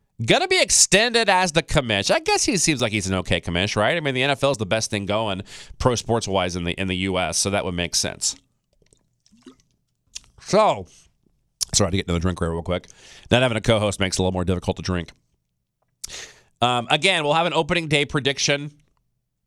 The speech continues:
next week, along with the, uh, the Final Four. We'll go through those games. But for now, though, let's go through the eight games left here in the tournament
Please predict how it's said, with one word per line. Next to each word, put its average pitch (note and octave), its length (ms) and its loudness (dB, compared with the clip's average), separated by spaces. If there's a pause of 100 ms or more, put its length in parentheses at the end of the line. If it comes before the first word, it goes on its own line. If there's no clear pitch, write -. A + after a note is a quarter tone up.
(260)
next C#3 300 2
week, C3 320 -2
along A#2+ 380 2
with A#2+ 180 -2
the, A2+ 340 0
uh, G#2+ 140 2 (100)
the A#2 100 -2
Final A#2+ 280 2
Four. A#2+ 300 0
We'll A#2 100 -4
go A2+ 60 0
through G#2+ 120 -2
those G#2+ 220 0
games. A2+ 280 0
But G#2+ 220 -6
for C#3+ 140 2
now, F#3 240 2
though, C#3 320 0 (680)
let's D3+ 220 2
go D#3+ 180 2
through D#3 220 0
the C3 320 0
eight C#3+ 280 2
games B2+ 380 2
left A2 380 0
here A2 200 2
in G#2+ 200 -2
the G2 60 -4
tournament E2+ 500 -2